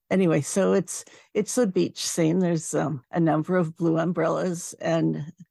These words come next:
a single white one and sky and little bit of this ocean. And yeah, it's just a nice, I don't know. I like the composition.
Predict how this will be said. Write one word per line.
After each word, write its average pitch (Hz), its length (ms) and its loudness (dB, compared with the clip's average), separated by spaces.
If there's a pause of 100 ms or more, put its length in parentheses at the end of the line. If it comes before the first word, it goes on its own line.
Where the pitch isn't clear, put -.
a 165 80 -2
single 190 480 2
white 160 260 2
one 175 420 -2 (300)
and 175 460 -2 (260)
sky 160 560 0
and 156 580 0 (140)
little 170 380 -2 (400)
bit 175 180 0
of 175 100 0
this 185 200 0
ocean. 170 580 -2 (240)
And 202 300 -2 (160)
yeah, - 260 2
it's - 160 -2
just - 240 -2
a 165 80 0
nice, 143 540 -2
I 160 100 0
don't 151 220 -2
know. 156 260 -4 (140)
I 160 100 0
like 160 240 2
the 165 80 -2
composition. 160 920 -2